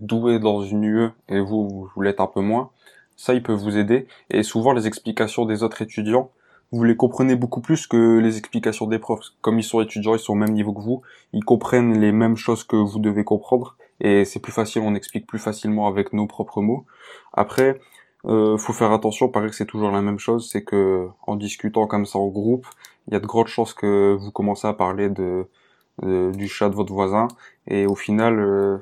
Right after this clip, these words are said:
vous divergez un petit peu et vous travaillez pas tellement. Du coup, ouais, les groupes de, de travail,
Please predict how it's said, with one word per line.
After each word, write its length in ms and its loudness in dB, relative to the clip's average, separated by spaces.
vous 240 -8
divergez 400 -2
un 140 -2
petit 140 -12
peu 160 2
et 20 6
vous 160 -6
travaillez 420 -2
pas 140 -4
tellement. 340 -4
Du 120 -12
coup, 200 -4
ouais, 100 4
les 160 2
groupes 420 -4
de, 420 -4
de 180 -6
travail, 640 -4